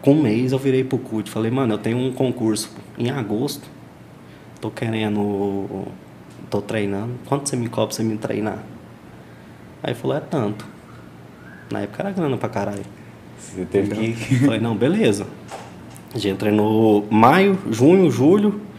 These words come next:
Speaker 1: quatro meses.
Speaker 2: Era mais caro que a aula de tênis?
Speaker 1: Era, tem, aula de tênis, você tem ideia, eu cobrava trezentos reais, é, três vezes na semana.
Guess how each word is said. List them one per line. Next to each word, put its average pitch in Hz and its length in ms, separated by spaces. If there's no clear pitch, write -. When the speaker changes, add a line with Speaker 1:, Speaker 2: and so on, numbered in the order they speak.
Speaker 1:
quatro 156 320
meses. 98 360
Speaker 2:
Era 104 100
mais 117 220
caro 123 180
que 123 100
a 113 40
aula 110 160
de - 100
tênis? 120 520
Speaker 1:
Era, 113 420
tem, 95 220
aula 104 200
de 120 160
tênis, 117 300
você 127 80
tem 143 160
ideia, 117 180
eu 123 80
cobrava 156 500
trezentos 127 480
reais, 127 640
é, 113 340
três 117 320
vezes 110 180
na 104 80
semana. 104 460